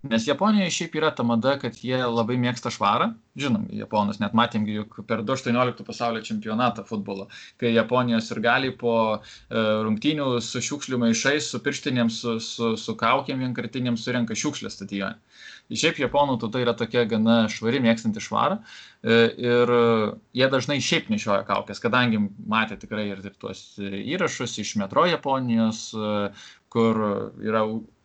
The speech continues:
sausakimši traukiniai. E, tai jie ir tuose traukiniuose įpratę dėvėti kaukes ir taip toliau, bet vat šiuo, šiuo momentu jiems žiauriai jų pritrūko. Tai dabar Japonijos premjeras jau prakalbo apie masinį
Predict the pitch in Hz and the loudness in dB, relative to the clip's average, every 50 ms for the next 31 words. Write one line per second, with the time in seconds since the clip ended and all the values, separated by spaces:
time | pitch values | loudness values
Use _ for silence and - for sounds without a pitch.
0 | _ _ _ _ _ _ _ 143 135 - - 156 156 - 226 180 127 - 101 98 | _ _ _ _ _ _ _ -14 -12 -8 -6 -6 -2 2 2 2 2 0 -6 -8
1 | 98 - - - 113 104 101 - - 117 110 101 101 - _ _ - - - - | -8 -10 -14 -14 -14 -14 -14 -8 -2 -2 -2 -2 -2 -8 _ _ -20 -20 -20 -20
2 | - - _ _ - 104 107 104 104 - - 117 110 107 110 107 107 104 104 104 | -20 -20 _ _ -4 -4 -4 -4 -8 -10 -4 -2 0 2 2 2 2 0 0 0
3 | 104 101 - - - - - - _ _ _ _ _ _ _ _ _ 123 120 123 | -2 -4 -8 -16 -20 -20 -20 -20 _ _ _ _ _ _ _ _ _ 0 2 4
4 | 131 135 135 127 127 110 107 - 131 127 123 123 123 107 120 117 117 - 120 104 | 4 6 6 4 2 0 -2 -2 -2 0 0 -2 -4 -8 -8 -8 -6 -4 -4 -2
5 | 101 101 104 - 139 139 135 - 135 135 131 - 135 120 123 127 127 135 127 131 | -2 -2 -4 -4 -8 -10 -6 -4 -4 -4 -2 -4 -6 -6 -4 -2 -2 -2 -4 -6
6 | 127 - 131 127 127 131 131 - 127 - 120 110 - 113 104 - 117 104 98 101 | -6 -4 0 0 0 0 -2 -4 -8 -6 -8 -8 -8 -10 -10 -6 -4 -2 0 2
7 | 107 123 123 123 123 120 - _ - - 113 113 - - 123 123 135 135 127 123 | 2 2 2 2 0 0 0 _ -8 -8 -6 -6 -4 -2 -2 -2 -2 -2 -6 -8
8 | 123 120 - 131 139 143 143 135 131 - 127 123 127 120 - - 127 131 123 123 | -8 -6 -6 -6 -6 -4 -4 -4 -4 -4 -4 -4 -4 -4 -2 0 0 2 2 0
9 | 117 123 131 127 120 120 - 143 147 117 - - - - _ - - - - - | 0 0 -2 -2 -4 -4 0 2 2 2 2 -4 -12 -16 _ -20 -20 -20 -20 -20
10 | - - _ _ - 113 107 110 107 101 127 156 180 160 - - 131 135 139 139 | -20 -20 _ _ 0 2 2 2 2 4 4 4 4 2 0 2 0 0 0 0
11 | 131 123 - - 120 113 110 120 131 131 127 123 - 127 135 147 147 131 127 110 | -2 -2 -2 -2 -2 0 2 2 2 2 0 -2 -2 -4 -4 -4 -2 -2 -2 -2
12 | 113 - 120 131 131 131 120 - 120 110 107 107 113 131 - - 147 139 135 131 | 0 0 0 0 2 0 -2 0 0 0 2 4 2 2 0 -4 -6 -4 -2 0